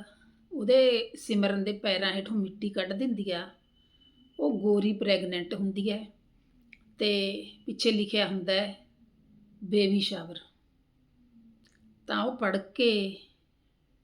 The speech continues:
ਬੇਹੋਸ਼ ਹੋਣ ਵਾਲੀ ਹੋ ਜਾਂਦੀ ਹੈ। ਤਾਂ ਉਹਨੂੰ ਪੁੱਛਦੀ ਹੈ ਵੀ, "ਵੀਰੇ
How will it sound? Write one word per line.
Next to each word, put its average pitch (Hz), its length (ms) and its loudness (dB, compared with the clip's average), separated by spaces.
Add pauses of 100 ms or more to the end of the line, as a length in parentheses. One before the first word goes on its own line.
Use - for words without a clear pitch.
(460)
ਬੇਹੋਸ਼ 202 680 0
ਹੋਣ 190 200 -4
ਵਾਲੀ 185 220 -6
ਹੋ 180 140 -8
ਜਾਂਦੀ 165 360 -12
ਹੈ। 196 80 -20 (1500)
ਤਾਂ 202 260 0
ਉਹਨੂੰ 254 280 0
ਪੁੱਛਦੀ 208 460 0
ਹੈ 202 80 2
ਵੀ, 196 160 0
"ਵੀਰੇ 202 420 -2